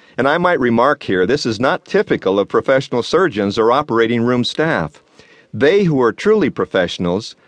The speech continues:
are far too ethical and dedicated to engage in this kind of idle chatter. But nonetheless, this pair did. After all, the woman was under the anesthesia,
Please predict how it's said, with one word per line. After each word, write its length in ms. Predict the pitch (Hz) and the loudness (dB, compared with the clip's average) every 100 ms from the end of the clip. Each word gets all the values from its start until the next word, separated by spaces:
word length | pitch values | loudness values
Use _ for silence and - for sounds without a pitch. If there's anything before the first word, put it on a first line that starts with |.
| - - | -20 -2
are 100 | 107 | -2
far 320 | 107 160 190 | 0 2 2
too 260 | 156 196 165 | 2 0 2
ethical 560 | 147 104 - 90 92 - _ _ | 2 -2 -2 -2 -2 -6 _ _
and 180 | 110 107 | -4 0
dedicated 580 | 143 160 117 113 101 101 | 2 2 0 0 0 -2
to 120 | 123 107 | -2 -2
engage 480 | 98 113 131 131 | -2 0 0 0
in 140 | 104 104 | -2 -2
this 220 | 143 - | -2 -6
kind 340 | - 120 113 | -4 -4 -2
of 100 | 98 | -2
idle 300 | 95 101 107 | -2 0 -2
chatter. 480 | 101 - 92 73 67 _ _ | -4 -4 -4 -4 -8 _ _
But 120 | - 113 | -4 0
nonetheless, 760 | 143 180 185 127 95 101 - _ _ - | 0 0 0 0 0 -4 -10 _ _ -2
this 260 | 147 190 | -2 -2
pair 280 | - 104 82 | -4 -2 -2
did. 380 | 73 80 82 110 _ - | -2 -2 -2 -6 _ -4
After 420 | 131 147 107 104 | -2 -2 -2 0
all, 340 | 123 101 73 - - - | 2 2 -2 -8 -20 -4
the 100 | - | 0
woman 340 | 110 147 160 113 | 2 2 2 0
was 180 | 101 117 | 0 0
under 200 | 110 101 | 0 0
the 160 | 98 | 0
anesthesia, 760 | 98 90 - 127 165 92 87 | 0 -2 -2 -2 0 -2 -4